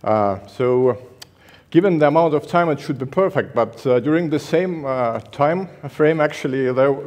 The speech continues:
there's another company who managed to, uh, make some rocket stuff as well. So, uh, but, uh, let's talk about the puzzlers. Who have been to a puzzler talk before? Okay, some of you.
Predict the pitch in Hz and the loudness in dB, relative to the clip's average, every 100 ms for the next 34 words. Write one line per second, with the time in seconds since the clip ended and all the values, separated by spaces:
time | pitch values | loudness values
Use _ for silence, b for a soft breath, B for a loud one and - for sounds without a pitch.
0 | - 139 147 143 143 160 165 - 156 139 | -10 -2 0 0 2 4 2 2 -2 0
1 | 131 127 110 131 135 139 117 - 123 123 | -2 -2 -4 -2 -2 -2 -6 -8 -6 -6
2 | 123 B B 113 110 127 131 - 120 156 | -6 B B -2 0 0 -4 -6 -2 -2
3 | 170 127 - 123 127 123 139 98 - B | -2 -8 -6 -6 -4 0 2 2 0 B
4 | B B B B - 135 135 135 127 - | B B B B -4 0 2 4 4 0
5 | B B B B B B B 139 156 160 | B B B B B B B 2 6 6
6 | 160 180 196 - 208 202 185 175 170 160 | 8 6 0 0 -2 -2 0 -2 -2 -6
7 | 143 - 170 135 101 - 190 - 208 196 | -6 -2 -2 0 -2 -4 -14 -2 2 2
8 | - 170 165 143 143 143 143 - 123 131 | 2 2 0 0 2 4 4 0 0 0
9 | - 120 104 120 - 107 87 - - _ | 0 -4 -4 -10 -6 -6 -6 -10 -20 _
10 | b b b b b b b b b - | b b b b b b b b b -10
11 | 123 147 110 - 131 113 101 78 | -4 -4 -4 -4 -2 -2 -2 -6